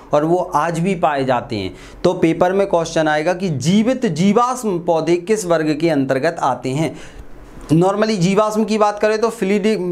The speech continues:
कौन सा आ जाएगा, नाम भी याद रखना पड़ेंगे, मुझे भी रखने पड़ेंगे। साइ-, साइकेडोफिलिकेल्स के अंतर्गत आएंगे जीवाश्म वाले,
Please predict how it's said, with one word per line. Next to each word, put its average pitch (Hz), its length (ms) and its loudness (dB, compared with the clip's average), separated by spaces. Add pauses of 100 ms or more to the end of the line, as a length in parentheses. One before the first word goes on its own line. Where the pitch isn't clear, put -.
कौन 180 260 0
सा 208 100 0
आ 185 140 2
जाएगा, 170 300 0
नाम 175 320 0
भी 196 120 -2
याद 180 220 2
रखना 156 260 -2
पड़ेंगे, 165 360 -2
मुझे 170 280 2
भी 180 100 0
रखने 151 260 -2
पड़ेंगे। 160 420 0 (400)
साइ-, 208 500 -2
साइकेडोफिलिकेल्स 208 1080 0
के 196 100 0
अंतर्गत 185 420 0
आएंगे 180 260 0
जीवाश्म 175 540 0
वाले, 123 280 0